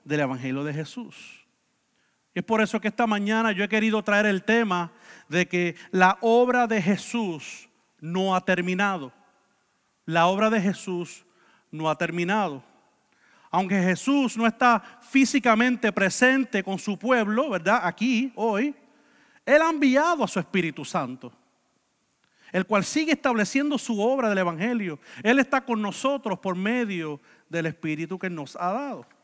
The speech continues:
Y en esta mañana queremos ver tres cosas importantes que el pasaje nos muestra. Número uno,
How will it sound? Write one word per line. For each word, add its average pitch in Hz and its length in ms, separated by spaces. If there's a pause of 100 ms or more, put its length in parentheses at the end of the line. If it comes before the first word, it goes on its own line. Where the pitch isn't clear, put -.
(1800)
Y 196 120
en 226 80
esta 294 200
mañana 240 640 (1300)
queremos 226 420
ver 233 260
tres 269 360
cosas 254 580
importantes 208 1300
que 180 100
el 170 120
pasaje 170 720 (440)
nos - 280
muestra. - 500 (800)
Número 190 340
uno, 202 400